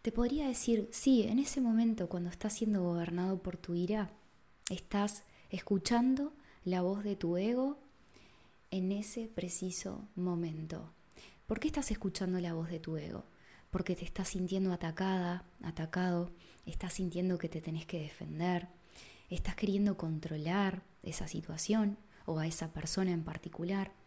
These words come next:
Todo esto tiene que ver con un programa, con un software que tenemos instalado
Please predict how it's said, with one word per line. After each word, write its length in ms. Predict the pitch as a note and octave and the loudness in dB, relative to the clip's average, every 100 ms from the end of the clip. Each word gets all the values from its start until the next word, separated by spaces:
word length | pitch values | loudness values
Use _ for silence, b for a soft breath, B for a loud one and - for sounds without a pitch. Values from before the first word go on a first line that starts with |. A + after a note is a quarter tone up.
| B B B B B B B B B B | B B B B B B B B B B
Todo 240 | D#4 E4+ B3+ | 2 4 4
esto 540 | A#3 - - F3+ G#3+ - | 2 0 0 0 -2 -6
tiene 240 | - A#3+ C4+ | -2 2 2
que 140 | G#3 | 2
ver 160 | G#3 A3+ | -2 0
con 160 | G3+ | 2
un 160 | G3 A3+ | 4 4
programa, 680 | A#3 G#3 F#3 F3+ E3 F3+ A3+ - - | 4 4 4 2 0 -2 -6 -12 -4
con 180 | F3+ | 0
un 140 | G3 B3+ | 2 4
software 640 | - B3 A#3+ - - - - | 4 4 0 -4 -6 -8 -6
que 100 | F#3+ | -6
tenemos 480 | E3 F3 G3 F#3+ F3+ | -2 0 0 0 -4
instalado 720 | F3 - E3 E3+ F3 F3 G#3+ | -6 -6 -6 -2 -2 0 -2